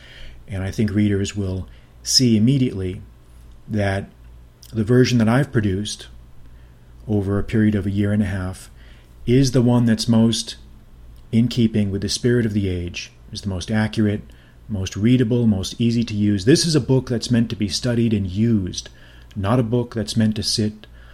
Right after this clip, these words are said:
on the cold shelves. And I'll talk a little bit more about that as I get more and more into the podcast. But this is a book that's meant to be used. And,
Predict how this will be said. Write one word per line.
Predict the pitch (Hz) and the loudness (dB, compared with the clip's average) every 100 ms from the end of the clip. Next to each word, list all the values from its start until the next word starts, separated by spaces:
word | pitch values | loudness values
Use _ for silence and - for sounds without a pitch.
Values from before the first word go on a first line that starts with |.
| - - - | -20 -20 -10
on | 101 | -6
the | 98 | -6
cold | - 110 110 | 0 2 2
shelves. | - 92 85 92 - - - - - - - - - - - - | 0 -4 -6 -8 -10 -12 -16 -20 -20 -20 -20 -20 -20 -20 -20 -10
And | 104 | -6
I'll | 95 | -6
talk | - 107 98 | -4 -4 -2
a | 101 | -2
little | 101 | -2
bit | 95 104 | -4 -4
more | 95 | -4
about | 90 92 87 | -4 -6 -6
that | 92 90 90 - 110 | -6 -6 -8 -12 -10
as | 101 | -8
I | 92 | -6
get | 95 92 - - | -6 -10 -12 -6
more | 98 92 | -4 -4
and | 95 | -4
more | 90 | -4
into | 92 87 | -6 -8
the | 90 | -12
podcast. | 95 92 - 92 98 - - - - - - - - - - - - - | -10 -10 -10 -14 -12 -12 -14 -20 -20 -20 -20 -20 -20 -20 -20 -20 -16 -12
But | 104 | -4
this | 117 | -2
is | 139 | -2
a | 127 | 0
book | 147 143 | -2 -2
that's | 131 139 | -2 2
meant | 131 123 | 0 0
to | |
be | 110 | -2
used. | 110 113 95 95 - - - - - - - - - - - - - - - - - - - - - - - | 2 2 0 -4 -14 -18 -20 -20 -20 -20 -20 -20 -20 -20 -20 -20 -20 -20 -20 -20 -20 -20 -20 -20 -20 -10 2
And, | 120 117 117 113 - | 4 6 6 2 -4